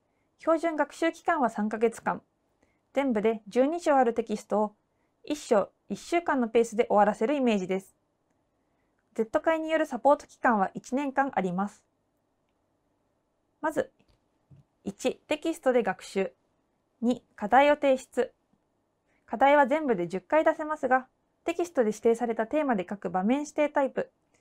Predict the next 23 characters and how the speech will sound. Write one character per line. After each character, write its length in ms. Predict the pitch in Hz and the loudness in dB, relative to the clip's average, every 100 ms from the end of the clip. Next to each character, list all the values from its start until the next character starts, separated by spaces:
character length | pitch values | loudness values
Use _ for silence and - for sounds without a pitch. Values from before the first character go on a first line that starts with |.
| _ _ _ _ | _ _ _ _
自 120 | 214 | -2
分 220 | 226 294 | 0 0
の 100 | 302 | -2
好 80 | 294 | -6
き 100 | 349 | -8
な 100 | 349 | -6
テ 160 | 339 269 | -2 0
ー 40 | |
マ 120 | 240 | 2
で 100 | 226 | 0
メ 140 | 208 208 | 2 2
ー 20 | |
ル 180 | 208 202 | 0 0
を 40 | |
作 220 | 196 202 - | -2 -10 -6
成 160 | 202 | -6
す 120 | 196 | -2
る 100 | 202 | -2
自 140 | 185 202 | -2 2
由 160 | 233 | 2
タ 160 | 277 320 | 2 0
イ 60 | 302 | 0
プ、 220 | - | -4